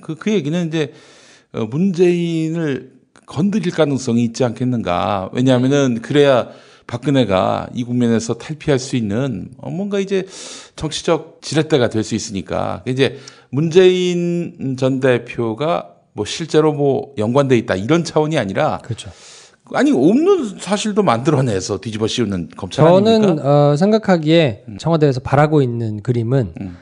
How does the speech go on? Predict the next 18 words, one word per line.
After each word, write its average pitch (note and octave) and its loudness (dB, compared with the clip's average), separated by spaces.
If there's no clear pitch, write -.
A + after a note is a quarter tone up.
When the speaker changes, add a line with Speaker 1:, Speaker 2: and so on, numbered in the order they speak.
Speaker 2:
친노 C#4 4
중에 A3 2
누군가, C3+ 2
친노라는 G3+ 4
레이블을 C#3+ 4
달 D#3 4
수 - 0
Speaker 1:
음. C#3+ 4
Speaker 2:
있는 A#2+ 0
Speaker 1:
음. G#2+ -4
Speaker 2:
어떤 D#3 2
인물, A2+ -4
그 A2 -6
Speaker 1:
음. G#2+ -2
Speaker 2:
유명하든 E3 4
안 C3 2
유명하든 G#2 2
Speaker 1:
음. F#2+ -8